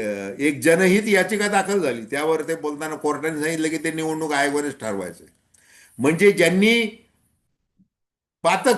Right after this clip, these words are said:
केलेलं आहे त्यांनाच विचारा. म्हणजे आता कसं आहे की निवडणूक आयोग, इलेक्शन कमिशन हा घटनेच्या दृष्टीने स्वायत्त संस्था आहे मोठी. राष्ट्रपती किंवा संसदेने जर ठरवलं तरच याच्यावर कारवाई केली जाऊ शकते.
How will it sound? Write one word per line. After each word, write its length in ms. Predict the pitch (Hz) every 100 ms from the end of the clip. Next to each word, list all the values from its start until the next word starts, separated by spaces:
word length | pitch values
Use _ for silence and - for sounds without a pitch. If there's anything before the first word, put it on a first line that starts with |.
| -
केलेलं 320 | 202 165 147
आहे 100 | 127
त्यांनाच 540 | - 214 233 262 226
विचारा. 400 | 170 131 101 82 - _
म्हणजे 220 | 117 135
आता 300 | 185 147 190
कसं 280 | 185 170 170
आहे 120 | 170
की 160 | 165 165
निवडणूक 640 | 147 147 165 185 208 220 -
आयोग, 380 | 113 131 165 160 - _
इलेक्शन 500 | 110 120 147 - 160
कमिशन 520 | 139 170 185 185 151 113 - _ - _
हा 280 | 127 160 156
घटनेच्या 560 | 120 123 139 196 196 190
दृष्टीने 500 | 170 143 165 170 185
स्वायत्त 500 | - 135 131 143 127
संस्था 400 | - 135 131 160
आहे 80 | 202
मोठी. 460 | 226 208 - - _ _ _ _ _ _ _
राष्ट्रपती 800 | 107 143 165 - 214 196 208 208
किंवा 260 | 208 208 196
संसदेने 800 | - 175 160 196 196 180 180 175
जर 200 | 175 185
ठरवलं 540 | - 147 135 113 98 90 _ _ _ 151
तरच 320 | 185 233 214
याच्यावर 280 | 170 175 190
कारवाई 400 | 139 120 117 127
केली 280 | 135 107
जाऊ 220 | 110 104 98
शकते. 340 | - - _